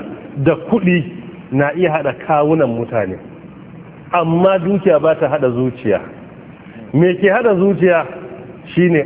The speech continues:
Allah yake haɗa zukata. Shi ne riko da addini sai sa zukatun su haɗu. Shi yasa in za a yi taro na duniya ko na harkar duniya ko siyasa, sai da kuɗi ake tara mutane. Sai a ware miliyan kaza, sai a je a haɗu a wajen matattara,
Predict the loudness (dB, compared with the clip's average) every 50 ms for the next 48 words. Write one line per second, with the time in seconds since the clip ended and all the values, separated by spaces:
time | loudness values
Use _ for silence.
0 | 0 -2 0 0 2 2 2 2 2 2 2 0 0 -2 -2 -2 -2 0 0 -2
1 | 0 0 -4 -2 -2 -4 -4 -2 -6 -8 -8 -8 -12 -20 -20 -20 -20 -20 -20 -20
2 | -14 -2 0 2 4 4 4 4 4 2 4 4 2 4 4 2 0 0 -2 0
3 | 0 2 2 0 2 2 0 2 4 2 0 0 -2 -2 0 0 0 2 0 -2
4 | -2 -4 -2 -2 -2 0 0 -2 -4 -4 -6 -18 -18 -14 -2 2 2 2 4 4
5 | 4 4 4 0 -2 -12 -16 -14 -2 0 2 2 4 4 2 2 4 2 0 0
6 | -2 -4 -2 0 0 2 2 2 2 2 2 2 0 -4 -12 -6 -2 0 2 2
7 | 2 2 2 4 4 4 4 4 2 2 0 -2 -8 -14 -16 -16 -16 -8 0 2
8 | 2 4 4 2 2 2 2 0 0 2 0 -2 0 0 0 2 4 4 4 4
9 | 4 2 0 -2 0 2 2 2 2 2 2 0 0 0 -2 -8 -18 -14 -2 0
10 | 2 2 2 2 0 2 2 2 2 2 2 0 0 0 0 0 0 0 -2 0
11 | 0 -2 -2 -2 -6 -12 -12 -18 -18 -18 -18 -20 -20 -20 -14 -2 2 2 4 4
12 | 4 4 4 4 4 4 2 2 2 2 4 4 2 4 2 2 2 2 2 2
13 | 0 0 0 -2 -4 -4 -4 -6 -4 -4 -2 -2 -2 0 2 2 2 2 2 2
14 | 0 2 2 0 0 0 -2 -4 -2 -2 -2 0 2 2 0